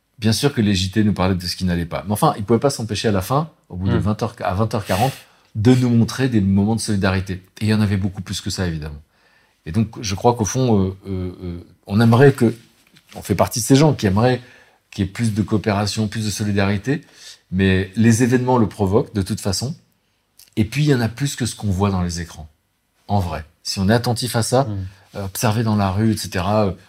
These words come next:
Speaker 1: on sait qu'un sourire est contagieux. Quand on sourit à quelqu'un, ça rend heureux cinq personnes par ricochet.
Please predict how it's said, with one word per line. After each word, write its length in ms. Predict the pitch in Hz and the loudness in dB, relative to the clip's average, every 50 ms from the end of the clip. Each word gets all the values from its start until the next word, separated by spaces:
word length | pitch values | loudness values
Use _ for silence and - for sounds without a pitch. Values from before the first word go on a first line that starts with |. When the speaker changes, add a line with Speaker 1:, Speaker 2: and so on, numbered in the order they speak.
| _ _ - | _ _ -6
Speaker 1:
on 120 | 98 95 | -6 -4
sait 180 | 92 - 110 98 | -4 -2 -4 -2
qu'un 140 | - 101 | 0 0
sourire 340 | 92 - 113 98 104 101 92 | 0 0 2 2 2 2 2
est 60 | 92 | 0
contagieux. 680 | 92 - 92 90 - 98 95 92 101 107 110 113 - - | -4 -4 -6 -4 -2 -2 0 2 2 2 2 2 0 -6
Quand 200 | - - 92 - | -10 -10 -6 -4
on 60 | 107 90 | -4 -2
sourit 260 | - 110 101 98 98 | 0 2 2 2 2
à 80 | 101 | 2
quelqu'un, 440 | 95 - 98 90 - 113 117 131 131 | 0 0 -4 -2 0 0 2 2 0
ça 160 | 117 - 101 | -2 -2 0
rend 120 | 92 98 101 | 2 2 4
heureux 200 | 104 101 110 110 | 4 4 2 2
cinq 240 | - - 127 113 117 | 2 0 -2 -2 -2
personnes 340 | 123 110 - - 120 117 110 | -2 -4 -2 -2 -2 -2 0
par 240 | - 107 98 95 92 | 2 2 0 0 0
ricochet. 480 | 101 98 - 113 104 - 143 139 - | -4 -2 -2 -2 -2 -2 -4 -6 -8